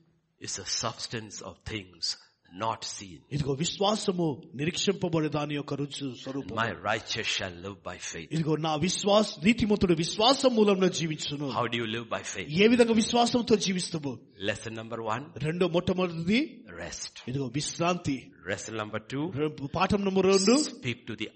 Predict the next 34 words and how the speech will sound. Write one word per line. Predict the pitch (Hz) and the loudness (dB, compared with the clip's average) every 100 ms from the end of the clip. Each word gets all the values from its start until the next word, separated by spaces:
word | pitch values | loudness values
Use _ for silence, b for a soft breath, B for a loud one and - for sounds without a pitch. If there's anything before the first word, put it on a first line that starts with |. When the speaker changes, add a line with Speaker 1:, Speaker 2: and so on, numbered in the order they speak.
| - | -14
Speaker 1:
unseen. | 95 87 - 110 95 | -16 -14 -12 -10 -4
Speaker 2:
అదృశ్యమైన | - 180 208 240 - 240 214 202 | -2 4 6 6 6 4 4 4
దానితో | 202 214 302 302 | 4 4 6 4
నీవు | 214 180 | 4 4
మాట్లాడు. | 165 165 - 165 147 147 120 95 98 | 2 0 -2 -2 0 0 -4 -6 -8
Speaker 1:
Not | 107 104 | -8 -6
to | 98 | -4
your | 92 | -4
wife. | 87 80 B B | -6 -10 B B
Speaker 2:
నీ | 139 | -2
భార్యతో | 160 165 202 220 233 | 0 4 4 6 4
కాదు. | 202 202 233 311 - - - _ _ _ _ _ _ _ _ _ _ _ _ _ - _ _ - B B B - | 4 4 4 2 -2 -18 -20 _ _ _ _ _ _ _ _ _ _ _ _ _ -20 _ _ -20 B B B -10
Speaker 1:
To | |
the | 101 95 | -6 -6
spirit | - - 120 120 147 - _ _ _ 87 | -6 -4 -2 0 -4 -10 _ _ _ -8
that | |
troubles | 80 - 98 95 101 104 - | -8 -6 -4 -4 -6 -12 -14
your | 80 73 | -16 -16
wife. | 69 - - 147 | -20 -20 -12 -2
Speaker 2:
నీ | 170 | 0
భార్యను | 160 170 214 233 220 | 0 2 6 8 8
వేధించే | 220 170 208 208 214 - 220 202 | 6 8 8 8 -2 4 4 4
ఆత్మతో | 147 196 214 - 214 202 | 4 4 4 4 2 4
నీవు | 170 151 | 2 2
మాట్లాడు. | 139 139 - 131 120 | -2 -4 -4 -6 -6
Speaker 1:
Not | 98 101 104 | -6 -4 -4
to | 98 | -6
your | 92 | -8
children. | 90 - 90 78 - | -10 -10 -12 -12 -2
Speaker 2:
నీ | 170 | 0
పిల్లలతో | 185 214 233 240 240 | 2 4 6 6 6
కాదు. | 214 170 156 143 107 | 2 2 0 0 -2
Speaker 1:
The | - | -6
spirit | - - 120 113 123 | -10 -10 -8 -8 -10